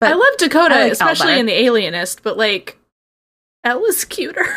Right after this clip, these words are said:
Speaker 2: <laughs>
Speaker 1: She's so good in The Great, too.
Speaker 2: The Neon Demon will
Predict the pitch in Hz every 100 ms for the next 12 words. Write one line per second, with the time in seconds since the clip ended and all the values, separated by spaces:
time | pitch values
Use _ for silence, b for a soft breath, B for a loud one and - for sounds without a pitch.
0 | 349 - - - - - - _ _ _
1 | - - - - 294 - - 202 180 -
2 | - - 185 - - - 294 330 480 277
3 | 233 240 226 165 170 185 180